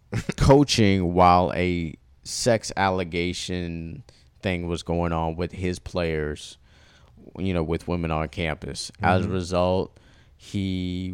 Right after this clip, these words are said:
Speaker 1: was let go or fired. I'm not sure if he was fired or resigned or whatever it was, but he, I think he was fired, actually.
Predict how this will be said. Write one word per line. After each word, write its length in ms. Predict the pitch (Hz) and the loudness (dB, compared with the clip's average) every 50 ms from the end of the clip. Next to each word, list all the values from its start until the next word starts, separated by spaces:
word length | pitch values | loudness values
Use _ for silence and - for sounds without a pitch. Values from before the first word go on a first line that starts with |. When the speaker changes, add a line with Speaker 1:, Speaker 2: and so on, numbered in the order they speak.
| 82 82 | -10 -10
Speaker 1:
was 760 | 85 90 87 85 82 82 82 80 80 82 80 80 82 - - - | -6 -4 -4 -2 -2 -2 -2 -2 -2 -4 -6 -8 -12 -16 -16 -12
let 380 | - 85 87 82 80 - - | -8 -4 -4 -4 -4 -6 -6
go 240 | - 90 85 85 85 | -2 0 2 2 2
or 200 | 87 87 85 78 71 | 2 0 -2 -2 -4
fired. 480 | - - 85 87 90 90 90 90 92 | -4 -4 -2 -2 -2 -4 -6 -8 -8
I'm 80 | 92 90 | -10 -12
not 140 | 95 95 - | -12 -14 -16
sure 160 | - - 90 87 | -14 -12 -12 -12
if 80 | 85 | -12
he 80 | - 76 | -12 -14
was 100 | 71 - | -14 -6
fired 320 | - 120 120 123 120 117 | 0 2 4 4 6 6
or 120 | 110 95 87 | 4 4 4
resigned 580 | 85 90 85 90 113 117 113 110 104 101 98 | 2 0 0 2 2 2 2 2 2 0 0
or 60 | 95 90 | -2 -2
whatever 560 | 90 98 98 101 95 90 82 92 92 90 90 | 0 0 2 2 2 0 0 -2 -2 -2 -2
it 60 | 80 | -2
was, 600 | 64 87 95 95 92 92 92 95 98 92 - - - _ - - - - - _ - - | -2 0 2 4 4 4 2 2 0 -2 -6 -12 -16 _ -20 -20 -20 -20 -20 _ -12 -4
but 300 | - 98 92 90 87 73 | -2 2 2 2 2 0
he, 360 | 67 - 98 101 98 80 - - _ - | -2 -4 -4 -4 -4 -4 -6 -10 _ -6
I 140 | 90 95 | -4 -4
think 220 | 92 - 127 123 104 | -2 -2 -2 -2 -4
he 60 | 104 | -6
was 180 | 92 92 87 - | -6 -8 -8 -8
fired, 420 | - - 87 82 80 78 73 73 | -4 -2 0 0 0 0 -2 -2
actually. 560 | 73 71 71 - - - 71 71 71 69 71 | -4 -6 -6 -8 -10 -12 -8 -8 -8 -8 -10